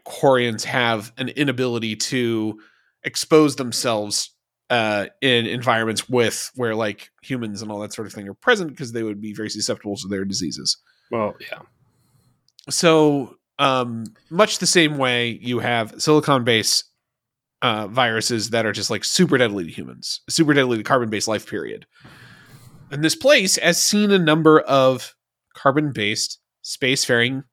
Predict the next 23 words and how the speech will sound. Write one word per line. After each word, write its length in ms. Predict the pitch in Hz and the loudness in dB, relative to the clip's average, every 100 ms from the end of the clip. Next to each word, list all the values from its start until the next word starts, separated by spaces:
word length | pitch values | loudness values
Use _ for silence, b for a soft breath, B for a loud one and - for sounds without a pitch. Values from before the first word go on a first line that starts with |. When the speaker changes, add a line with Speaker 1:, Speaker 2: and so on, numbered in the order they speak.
| _ | _
Speaker 1:
races. 560 | 120 107 - 113 123 - | -2 -2 -2 -4 -6 -8
We 120 | 113 | -8
hear 200 | 113 120 | -2 -2
the 100 | 104 | -2
Klingons 500 | - - 170 165 151 | -8 -2 2 2 2
and 80 | 131 | -2
the 40 | 123 | -4
Cardassians 1120 | - 117 110 127 - 110 98 104 131 - - _ _ - | -2 -2 0 0 0 -4 -6 -6 -6 -8 -10 _ _ -12
Speaker 2:
Yep. 180 | 90 98 | -10 -6
Speaker 1:
mentioned 540 | 107 104 104 101 98 - | -4 -2 -4 -4 -6 -4
specifically. 720 | - 101 - 101 - 92 135 - | -2 0 0 -2 -2 0 0 2
Speaker 2:
Haven't 240 | 110 107 | 0 2
heard 120 | 113 | 2
anything 240 | 110 101 113 | 2 2 0
from 100 | 101 | -2
the 80 | 95 | -2
Cardassians 720 | 101 92 95 127 - 87 85 | -2 0 0 0 -2 -6 -6
since, 320 | - 90 - | -8 -8 -6
uh, 160 | 90 85 | -4 -2
Death 240 | 98 98 | -4 -4
Stop, 260 | - 95 - | -2 -2 -2
Truck 220 | - 107 | -8 -8
Stop. 300 | - - - | -8 -8 -10